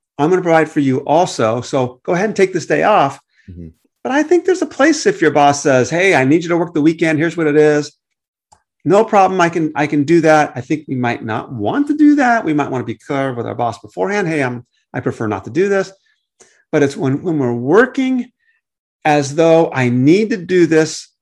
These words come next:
Speaker 1: in order to raise enough money to live on,
Speaker 2: Mm-hmm.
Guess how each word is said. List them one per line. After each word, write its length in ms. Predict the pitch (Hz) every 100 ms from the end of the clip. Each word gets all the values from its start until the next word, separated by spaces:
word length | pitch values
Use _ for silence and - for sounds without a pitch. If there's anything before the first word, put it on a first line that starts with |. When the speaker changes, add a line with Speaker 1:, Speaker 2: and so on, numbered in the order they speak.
| _
Speaker 1:
in 260 | 135 127 131
order 240 | 151 165 175
to 160 | 175
raise 340 | 131 143 165 156
enough 300 | 156 156 151
money 280 | 143 139 131
to 120 | 123
live 400 | 117 131 139 110
on, 460 | 98 92 101 135 _
Speaker 2:
Mm-hmm. 220 | 90 87